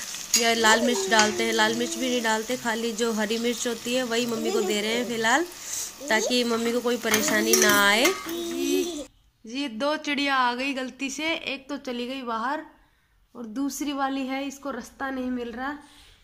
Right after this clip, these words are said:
तो मैं इसके लिए गेट खोल देती हूँ। देखिए ऊपर बैठी है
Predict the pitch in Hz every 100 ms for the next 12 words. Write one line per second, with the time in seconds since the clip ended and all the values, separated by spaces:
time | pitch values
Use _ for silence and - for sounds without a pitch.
0 | _ _ 247 247 240 240 233 262 247 247
1 | 247 214 240 247 - 233 226 233 233 262
2 | 262 254 269 262 254 254 220 233 226 254